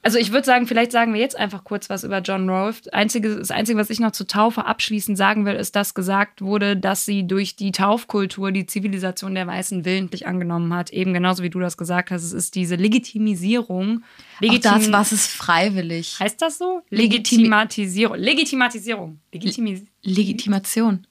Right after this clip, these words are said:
Speaker 1: Danke. <laughs>
Speaker 2: Legitimation.
Speaker 1: Erzähl mir doch bitte einmal was über John Rolfe. <laughs>
Speaker 2: Also auf jeden Fall, die beiden haben geheiratet. Und tatsächlich ist es so, dass beide Seiten, also Powhatan und die Engländer, der Heirat zugestimmt haben.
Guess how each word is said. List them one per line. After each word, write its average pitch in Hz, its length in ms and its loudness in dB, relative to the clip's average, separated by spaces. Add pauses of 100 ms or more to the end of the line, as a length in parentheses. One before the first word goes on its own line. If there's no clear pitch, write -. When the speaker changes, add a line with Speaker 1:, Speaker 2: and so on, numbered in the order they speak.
(100)
Speaker 1:
Danke. 262 380 -4 (120)
<laughs> - 1800 -2
Speaker 2:
Legitimation. 254 760 -2 (280)
Speaker 1:
Erzähl 247 260 2
mir 214 80 2
doch 214 120 2
bitte - 180 -4
einmal 208 220 -4
was - 120 -8
über 220 140 -4
John 208 220 -6
Rolfe. 233 240 -2
<laughs> 381 60 -4 (1400)
Speaker 2:
Also 226 200 2
auf 226 80 2
jeden 254 140 2
Fall, 240 100 0
die 220 80 0
beiden 226 280 4
haben 226 120 4
geheiratet. 202 600 0
Und 220 120 2
tatsächlich 202 480 0
ist 214 80 -2
es 208 120 -6
so, 214 200 4
dass 208 260 2 (460)
beide 226 320 4
Seiten, 220 400 2
also 190 160 0
Powhatan 208 720 2
und 247 340 2
die 285 100 4
Engländer, 208 600 2
der 175 340 2
Heirat 202 360 2
zugestimmt 240 720 -2
haben. 175 420 0